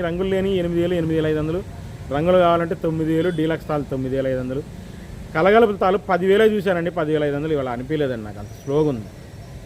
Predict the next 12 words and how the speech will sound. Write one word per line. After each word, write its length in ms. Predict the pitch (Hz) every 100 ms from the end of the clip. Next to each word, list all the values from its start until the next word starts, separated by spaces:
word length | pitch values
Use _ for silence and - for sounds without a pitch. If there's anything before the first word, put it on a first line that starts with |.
| - - - - -
ఆ 40 | 127
సీడ్ 260 | 208 247 254
తాలు 140 | 240 226
వచ్చేసి 360 | 214 220 - 214 214 196 - - 156 190
ఐదు 120 | 202 208
వేల 100 | 226
నుంచి 140 | 233 220
ఆరు 120 | 190 190
వేలు 120 | 202
అంటే 120 | 190 190
రంగులు 220 | 175 185
లేవు, 120 | 170